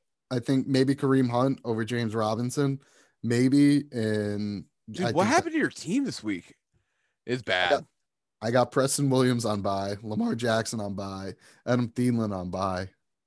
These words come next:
Speaker 2: All right.
Speaker 1: Thielen is the reason why I'm, like, three and three right now.
Speaker 2: Here we go. Lock it in. Pick number one, T K yard work.
Speaker 1: Yeah.
Speaker 2: Put it in,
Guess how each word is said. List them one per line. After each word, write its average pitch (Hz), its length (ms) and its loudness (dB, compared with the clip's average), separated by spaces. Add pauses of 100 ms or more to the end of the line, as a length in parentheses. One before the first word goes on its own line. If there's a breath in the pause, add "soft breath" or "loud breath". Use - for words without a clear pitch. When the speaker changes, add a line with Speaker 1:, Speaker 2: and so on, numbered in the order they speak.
(200)
Speaker 2:
All 113 220 0
right. 113 320 2
Speaker 1:
Thielen 220 140 8
is 165 160 4
the 147 80 4
reason 135 320 4
why 117 200 2
I'm, 107 120 0
like, 101 340 -2 (260)
three 123 200 -4
and 101 100 -6
three 107 200 -4
right 90 220 -6
now. 87 280 -12 (240)
Speaker 2:
Here 123 220 0
we 127 100 0
go. 117 260 4
Lock 120 360 2
it 139 100 2
in. 113 260 2 (560)
Pick - 200 -4
number 131 200 -2
one, 120 420 0
T 123 140 -6
K 120 220 0
yard 110 260 0
work. 92 300 -8 (1500)
Speaker 1:
Yeah. 98 120 -8
Speaker 2:
Put 180 140 6
it 190 100 6
in, 127 260 2